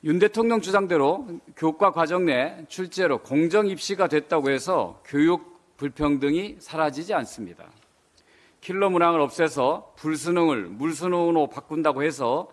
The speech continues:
기승을 부리는 사교육이 억제되고 공교육이 정상화되지 않을 것이기 때문입니다. 일 등만 기회를 갖는 불평등 사회가 있는 한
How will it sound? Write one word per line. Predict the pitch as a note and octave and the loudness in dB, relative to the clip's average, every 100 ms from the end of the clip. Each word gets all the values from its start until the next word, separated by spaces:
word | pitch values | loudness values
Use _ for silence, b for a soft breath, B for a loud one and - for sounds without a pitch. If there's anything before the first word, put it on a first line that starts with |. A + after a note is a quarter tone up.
| b b b _ | b b b _
기승을 | C#3 B2+ F#3+ G#3 | -6 -2 2 2
부리는 | F3+ F#3 F3+ D#3+ C3 | 2 2 2 0 -4
사교육이 | - F3+ F3 F3 C#3+ | -6 -4 -2 -2 0
억제되고 | B2 - D#3 B2+ G#2+ G#2 F3 G#3+ b b _ | -2 -2 -4 -2 -2 -2 -4 -6 b b _
공교육이 | - D3+ E3+ G3 G3 D#3+ C3+ G2 - _ - | -2 0 4 4 4 4 0 -2 -8 _ -8
정상화되지 | C#3+ D3 D3+ D3 D#3+ D#3 D3 C3 E3+ G#3 - | -2 0 2 2 4 4 2 -2 -2 -4 -4
않을 | - C3+ C3+ | -4 -2 -2
것이기 | C#3 - C3+ G3+ G3+ - | -6 -8 -8 -8 -8 -8
때문입니다. | E3 C#3 G#2+ F#2 D2 - _ _ _ _ B B B B B - | -6 -4 -6 -10 -14 -20 _ _ _ _ B B B B B -4
일 | F3+ G#3 - | -2 -2 0
등만 | A#3 A3+ A3 G#3 | 2 4 2 2
기회를 | - F#3+ F#3+ E3+ | 0 2 2 4
갖는 | D#3 C#3+ A#2+ D3+ G3+ D3+ | 2 2 -2 -4 -8 -10
불평등 | - D#3 D#3 F3 F3 E3+ | -6 -6 -2 0 0 0
사회가 | E3 D3+ D3+ D#3+ | -2 0 0 2
있는 | B2+ B2 | 0 2
한 | E3 B2 - | 2 2 -2